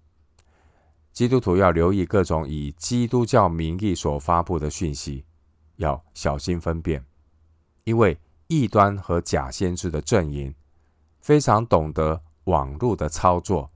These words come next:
也会利用人性的软弱来吸引人。他们会以交朋友的名义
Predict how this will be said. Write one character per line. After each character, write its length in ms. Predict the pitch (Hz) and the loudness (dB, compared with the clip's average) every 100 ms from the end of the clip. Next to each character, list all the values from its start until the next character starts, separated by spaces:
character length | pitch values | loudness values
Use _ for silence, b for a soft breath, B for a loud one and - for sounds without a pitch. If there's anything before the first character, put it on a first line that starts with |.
| _ _ _ _ _ _ _ _ _ _ - | _ _ _ _ _ _ _ _ _ _ -4
也 160 | 95 | 0
会 240 | 90 127 107 | 2 4 4
利 200 | 127 110 | 2 4
用 200 | 117 82 - B | 2 2 -6 B
人 260 | - 90 101 | 2 4 4
性 200 | - 127 | 2 2
的 120 | 98 | 2
软 280 | 85 80 69 | 2 0 0
弱 220 | 90 87 | 0 0
来 180 | 76 76 | 2 -2
吸 240 | - - | -2 -2
引 160 | 101 76 | -2 -4
人。 320 | 71 69 76 - _ _ _ _ _ _ _ | -4 -6 -8 -14 _ _ _ _ _ _ _
他 140 | 104 | 0
们 160 | 101 95 | 2 2
会 180 | 107 87 | 2 0
以 240 | 78 76 _ _ | -2 -4 _ _
交 360 | - 117 110 110 | 2 6 8 6
朋 360 | - - 82 90 | 0 -4 -2 0
友 140 | 76 | -2
的 120 | 76 | -2
名 300 | 76 76 78 | -4 -4 -4
义 220 | 95 80 | -2 -4